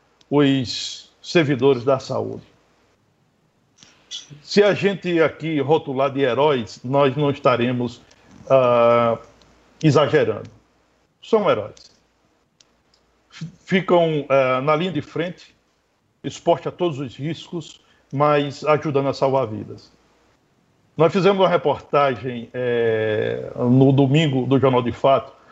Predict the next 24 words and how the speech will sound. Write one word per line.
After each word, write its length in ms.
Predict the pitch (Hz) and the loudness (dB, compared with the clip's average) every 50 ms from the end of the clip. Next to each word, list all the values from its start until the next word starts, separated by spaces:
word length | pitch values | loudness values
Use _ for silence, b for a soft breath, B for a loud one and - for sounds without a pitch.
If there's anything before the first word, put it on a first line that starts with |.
| b b b | b b b
mostrando 520 | - 151 165 170 127 - 170 160 175 165 156 | -2 0 0 0 0 -2 -2 -2 -2 -2 -2
mães, 480 | 143 156 175 190 175 156 131 110 - | 0 0 0 0 0 -2 -6 -6 -8
enfermeiras, 960 | 147 139 - 147 135 107 120 147 160 156 139 131 120 110 95 - - - - _ b b b b b b _ _ | -10 -6 -4 -4 -4 -4 -2 0 2 2 2 2 0 -2 -4 -8 -16 -20 -20 _ b b b b b b _ _
técnicas 640 | - 180 180 180 180 - 160 147 135 - 147 127 117 | 2 4 4 2 0 -4 -12 -10 -6 -6 -6 -6 -6
de 80 | 135 | -8
enfermagem, 720 | 147 131 - - 131 113 120 127 131 135 135 117 110 117 107 - b b b b b b b b _ - | -12 -10 -8 -8 -8 -6 -4 -2 0 0 0 -2 -4 -10 -14 -16 b b b b b b b b _ -2
que 120 | 165 170 | 0 0
passaram 540 | - - 180 165 - 185 170 165 160 151 147 | 2 2 0 2 2 2 0 2 0 -2 -4
o 20 | |
domingo 640 | 143 160 214 185 156 156 175 190 175 143 143 139 135 | -4 -4 -4 -2 -2 -2 -2 -2 -2 -2 -4 -4 -2
do 260 | 135 131 147 147 139 | 0 2 2 2 2
Dia 140 | 147 151 143 | 0 0 0
das 220 | 143 139 117 104 | 0 0 0 -2
Mães 500 | 135 139 139 151 170 165 147 - - - | -4 -4 -2 -2 -4 -6 -8 -12 -14 -6
distante 500 | - 147 - - - - 165 165 165 139 | -4 -4 -4 -4 0 2 2 2 2 0
dos 120 | 127 127 - | -4 -4 -4
seus 180 | 147 131 - | -4 -6 -6
filhos, 520 | - - 160 165 175 165 175 - - - b b b b b b b - | -6 -6 -4 -4 -4 -4 -6 -10 -12 -16 b b b b b b b -2
dos 140 | 143 139 - | 0 0 2
seus 200 | - 143 123 117 | 2 2 2 0
esposos, 760 | 123 - - - 170 170 185 175 156 151 156 151 - - _ | -4 -8 -6 -2 -2 0 0 -2 -4 -8 -10 -12 -16 -18 _
de, 140 | - 139 131 | -6 -4 -4
de 260 | 131 - - 151 135 | -4 -4 -4 -4 -4
familiares, 800 | 131 - - 151 139 139 123 120 120 123 135 151 147 139 - - | 0 2 2 2 2 2 2 4 4 4 4 2 0 -2 -6 -12